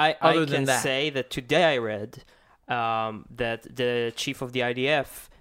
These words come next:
Speaker 1: explicitly wanted and, and advised the Minister of Defense, which is Netanyahu, to do this action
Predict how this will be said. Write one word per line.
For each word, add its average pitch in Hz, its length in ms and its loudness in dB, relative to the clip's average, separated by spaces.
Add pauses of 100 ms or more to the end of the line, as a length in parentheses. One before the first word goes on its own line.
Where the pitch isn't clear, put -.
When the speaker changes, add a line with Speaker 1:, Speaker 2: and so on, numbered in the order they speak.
Speaker 1:
explicitly 147 1080 -4 (200)
wanted 135 840 0 (800)
and, 123 280 -4 (160)
and 123 380 -6
advised 131 1040 0
the 127 60 -8
Minister 123 480 -2
of 110 80 -6
Defense, 123 600 -6
which 123 260 -4
is 117 260 -6 (120)
Netanyahu, 120 680 -4 (340)
to 147 140 -6
do 139 580 -2
this 131 340 -6
action 117 560 -4